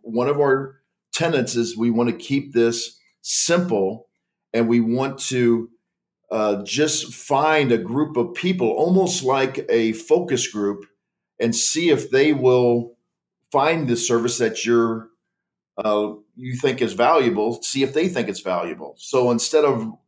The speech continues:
we, we say this all the time, Josh, instead of having a website or getting on social media, um, why don't you just call some people and invite them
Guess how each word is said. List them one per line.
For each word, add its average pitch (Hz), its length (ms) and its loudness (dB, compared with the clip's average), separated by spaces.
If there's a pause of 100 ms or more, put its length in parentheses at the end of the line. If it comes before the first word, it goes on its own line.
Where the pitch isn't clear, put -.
we, 139 280 -4
we 139 120 -2
say 151 160 0
this 143 160 -2
all 131 140 2
the 127 60 -4
time, 180 220 0
Josh, 113 260 0
instead 135 280 0
of 135 60 0
having 131 260 0
a 113 40 2
website 113 640 0 (340)
or 110 160 -2
getting 131 240 2
on 120 120 2
social 127 380 0
media, 107 600 0 (640)
um, 101 400 0 (100)
why 131 180 0
don't 180 160 0
you 147 60 -6
just 143 260 -4
call 156 300 4
some 127 240 0
people 110 600 -6 (360)
and 120 120 2
invite 123 520 2
them 123 500 0